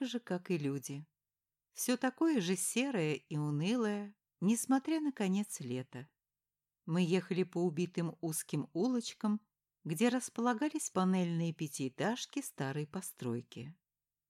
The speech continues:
Подумать только, когда-то я считала этот город самым лучшим и уютным.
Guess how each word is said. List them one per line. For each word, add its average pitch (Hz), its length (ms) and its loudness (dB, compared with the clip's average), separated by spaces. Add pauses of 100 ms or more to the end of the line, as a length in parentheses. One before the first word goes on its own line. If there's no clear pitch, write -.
(300)
Подумать 208 800 0
только, 151 600 -2 (320)
когда-то 156 460 0
я 165 180 0
считала 165 500 -4
этот 160 340 -2
город 185 520 -2 (120)
самым 262 560 2
лучшим 233 560 0 (160)
и 190 100 2
уютным. 147 760 -2